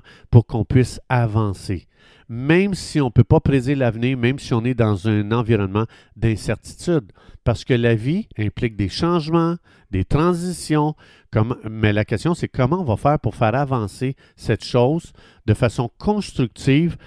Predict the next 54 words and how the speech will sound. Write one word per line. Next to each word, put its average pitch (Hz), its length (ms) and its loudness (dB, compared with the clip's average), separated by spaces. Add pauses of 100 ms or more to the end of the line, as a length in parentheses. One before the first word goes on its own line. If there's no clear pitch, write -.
(180)
sans 180 360 0
penser 127 420 2
que 113 140 -4
c'est 107 200 0
l'autre 120 220 2
qui - 80 -6
est 104 100 -2
fautif 120 480 -2
et - 40 -8
c'est - 180 -6
moi 107 160 -4
qui 107 140 -6
ai 98 40 0
raison. 90 360 -4 (560)
Mais 107 160 2
pour 120 180 2
ça, 170 320 0 (100)
il 104 120 -6
faut - 180 0
réaliser 123 540 2
qu'on 104 240 -4
a 101 120 2
reçu 131 340 -2
du - 100 -20
ciel 113 340 -4 (340)
une 107 280 -4
portion 139 480 2 (220)
et 117 100 2
que - 160 2
l'autre 156 520 4
aussi 110 460 -2 (160)
a 110 140 2
reçu 104 340 0
cette - 280 -6
portion-là. 90 520 -2 (480)
Ça - 160 2
veut 151 120 2
dire 208 200 2
que 160 280 2 (400)
faut - 160 2
prendre 190 320 2
du 135 180 -8
temps 170 300 -2
pour - 180 -2
comprendre, 139 560 -2
de 117 140 2
se - 420 -6
comprendre 156 540 0
les 113 160 2
uns 127 80 2
les 104 220 0
autres, 156 200 -2
et 107 40 -2
ça, 156 260 0